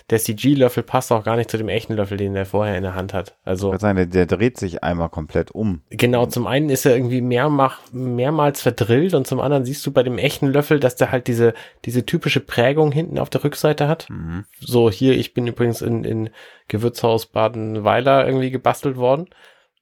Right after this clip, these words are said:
Speaker 1: Und, äh, der C-G-Löffel, der hat einfach so eine, so eine Kerbe, die sich den ganzen Stiel lang zieht und er ver-,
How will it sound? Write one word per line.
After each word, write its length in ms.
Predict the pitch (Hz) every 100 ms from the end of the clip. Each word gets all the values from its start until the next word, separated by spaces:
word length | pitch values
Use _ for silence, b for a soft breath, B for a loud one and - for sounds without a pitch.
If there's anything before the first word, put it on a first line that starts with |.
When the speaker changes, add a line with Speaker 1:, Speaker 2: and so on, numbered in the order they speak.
| _ _
Speaker 1:
Und, 400 | - 131 123 120
äh, 260 | 120 120 117
der 220 | 110 113
C-G-Löffel, 600 | - 127 120 202 143 120
der 80 | 135
hat 100 | 131
einfach 220 | 135 135
so 100 | 127
eine, 160 | 131 120
so 120 | 120
eine 120 | 117
Kerbe, 420 | - - 156 151
die 120 | 123 117
sich 180 | 120
den 160 | - 123
ganzen 440 | 120 127 135 117
Stiel 360 | - - 135 156
lang 320 | 101 101 107
zieht 400 | - 127 175 - -
und 340 | 139 139 - b b b b b _ _ _
er 240 | - 123 120
ver-, 260 | - -